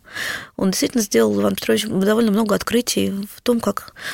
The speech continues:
работает высшая нервная деятельность, как устроена нервная система, как устроена вот так называемая система условных и безусловных реакций. И, э, его не опровергли. Хотя это было более века назад,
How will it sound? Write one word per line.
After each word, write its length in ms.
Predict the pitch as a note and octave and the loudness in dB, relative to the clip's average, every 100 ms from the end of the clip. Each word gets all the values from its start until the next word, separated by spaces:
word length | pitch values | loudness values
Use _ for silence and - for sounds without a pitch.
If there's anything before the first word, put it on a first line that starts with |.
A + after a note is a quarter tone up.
| - | -4
работает 680 | - F#3+ A3 B3+ A3+ G#3+ - - | 2 4 4 2 0 -2 -2 2
высшая 300 | G#3 - G3+ | 4 4 2
нервная 300 | G3+ F#3+ F#3 | 2 2 2
деятельность, 380 | G#3+ C4 G#3+ | 0 0 -2
как 140 | - - | -2 -2
устроена 320 | F#3+ G3+ F#3+ | -2 -2 0
нервная 340 | F#3+ G3+ F#3+ | 0 0 -2
система, 500 | F#3+ G3 - B3+ C4 | -2 -4 -2 0 0
как 160 | A3 - | -2 -6
устроена 400 | F#3+ - G3 F3+ | -8 0 0 0
вот 100 | - | -2
так 160 | G3+ G3 | -4 -4
называемая 480 | F#3+ F#3+ - - - - - - - - - - | -4 -2 -2 -2 -4 -8 -8 -6 -6 -8 -12 -6
система 340 | G#3+ - F#3+ | 0 4 4
условных 400 | G3 A3+ G3+ F#3+ | 4 2 2 0
и 40 | - | -2
безусловных 500 | F#3+ - F#3 F3+ G3 | -2 0 0 2 2
реакций. 520 | A3 C#4+ - A3+ - - - - | 2 2 0 -2 -2 -6 -8 -2
И, 280 | A3+ A#3+ B3 - | 4 6 4 4
э, 140 | - | 4
его 240 | G#3+ A#3 B3 | 4 4 4
не 100 | G#3+ | 4
опровергли. 640 | - C4+ C4+ - E3+ F#3 _ _ | 4 4 4 2 -2 -4 _ _
Хотя 240 | - G#3 | 0 2
это 140 | G3 G3 | 2 2
было 180 | G#3 | 2
более 300 | F#3+ G#3 F#3+ | 4 4 4
века 260 | G3 G3+ F3+ | 4 2 2
назад, 480 | G3+ G#3 D4 - | 2 4 2 0